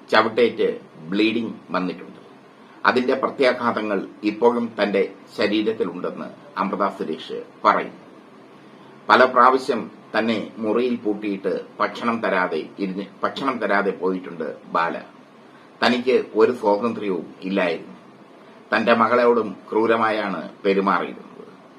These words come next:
മകളിട്ട വീഡിയോയുടെ പേരിൽ അവളെ സൈബർ ബുള്ളിയിങ്ങിന് വിധേയമാക്കാൻ താൻ സമ്മതിക്കില്ലെന്നും അമൃത സുരേഷ് പറഞ്ഞു. ബാല സമ്പൂർണ്ണ മദ്യപാനിയായിരുന്നു.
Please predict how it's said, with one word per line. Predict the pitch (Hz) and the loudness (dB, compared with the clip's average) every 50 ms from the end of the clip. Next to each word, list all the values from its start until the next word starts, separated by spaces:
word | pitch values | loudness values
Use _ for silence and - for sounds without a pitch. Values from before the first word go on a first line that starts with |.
| - - - - - - | -20 -20 -20 -20 -2 2
മകളിട്ട | 117 113 110 127 131 120 120 143 | 4 4 6 6 4 4 2 0
വീഡിയോയുടെ | 135 123 117 117 123 123 131 127 123 | 0 0 0 2 2 4 4 4 4
പേരിൽ | 120 117 113 110 107 107 98 92 - - - - - - - - | 2 0 -2 -2 -2 -4 -8 -8 -10 -12 -16 -20 -20 -20 -4 0
അവളെ | 101 104 110 117 117 - - - - - - | 2 4 4 4 2 0 -4 -8 -14 -12 -6
സൈബർ | - 117 117 117 113 127 120 | -2 0 0 2 2 0 -2
ബുള്ളിയിങ്ങിന് | 110 101 107 113 117 113 110 110 110 104 98 92 - - - - - | -2 -2 0 0 0 0 0 -2 -4 -6 -6 -6 -8 -10 -14 -16 -10
വിധേയമാക്കാൻ | 90 101 98 - 120 120 117 107 104 101 101 - 87 85 82 92 - - - - | -6 -6 -4 -2 0 0 0 0 0 -2 -2 -2 -4 -4 -4 -6 -12 -10 -2 2
താൻ | 107 107 117 117 | 2 2 2 0
സമ്മതിക്കില്ലെന്നും | 120 139 131 131 131 117 110 95 107 98 87 82 82 82 78 71 65 - - - - - - | -2 -4 -4 -2 -4 -6 -6 -6 -8 -8 -6 -8 -8 -8 -10 -12 -12 -14 -20 -20 -12 -4 -2
അമൃത | 98 107 95 98 104 107 | 0 0 0 -2 -2 -4
സുരേഷ് | 101 - - 87 78 78 - - - - - - - - - | -6 -6 -8 -8 -6 -6 -8 -10 -12 -14 -16 -18 -18 -2 2
പറഞ്ഞു. | 107 104 90 80 - - - - - - - - - - - - - - - - - - - - | 2 2 2 0 -4 -10 -14 -20 -20 -20 -20 -20 -20 -20 -20 -20 -20 -20 -20 -20 -20 -20 -4 4
ബാല | 104 113 127 135 147 147 143 147 - | 6 6 8 8 6 6 4 4 2
സമ്പൂർണ്ണ | 131 127 123 123 131 135 131 131 123 113 101 92 | -2 -4 -2 0 0 0 0 -2 -4 -4 -4 -4
മദ്യപാനിയായിരുന്നു. | - 104 104 98 95 113 110 104 101 95 87 - - - - | -2 -2 -2 0 2 2 2 2 0 -2 -4 -6 -10 -12 -16